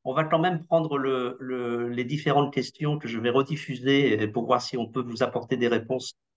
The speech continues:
euh, du tout à plus individuelles par rapport aux questions qui n'ont pas été répondues. Et je vous rappelle que, bah, ce cycle de webinaires ne fait que commencer. Euh, euh, donc, à partir de, des prochains webinaires, ce sera le vendredi,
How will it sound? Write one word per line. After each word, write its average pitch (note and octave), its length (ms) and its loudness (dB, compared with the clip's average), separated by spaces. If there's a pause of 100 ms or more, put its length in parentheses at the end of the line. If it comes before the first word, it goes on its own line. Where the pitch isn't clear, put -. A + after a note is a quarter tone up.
(180)
euh, G#2+ 840 4
du G#2 260 -6
tout C3+ 180 4
à - 120 4
plus - 180 -2
individuelles A#2 480 2
par A2 120 0
rapport A2+ 260 -2
aux A2 80 -2
questions A2 260 -2
qui - 120 -4
n'ont A#2 140 2
pas C3+ 120 2
été C3+ 140 2
répondues. B2+ 560 2 (280)
Et C#3+ 400 4
je A#2+ 840 2 (120)
vous A2 300 -10
rappelle A#2+ 480 2
que, B2 180 0
bah, A2+ 180 -2
ce A2+ 200 -8
cycle D3 360 -4
de A#2+ 80 0
webinaires A#2+ 520 4
ne G#2+ 80 0
fait A2 240 -4
que A2 140 -2
commencer. C3+ 640 0 (280)
Euh, A#2 320 4 (180)
euh, G#2+ 420 0
donc, A#2+ 280 0
à C3+ 80 6
partir D3+ 400 0
de, A#2 280 -2
des A2 120 -6
prochains D3 380 0
webinaires, B2 420 0
ce - 100 -12
sera - 220 2
le B2 100 -2
vendredi, C#3+ 580 -2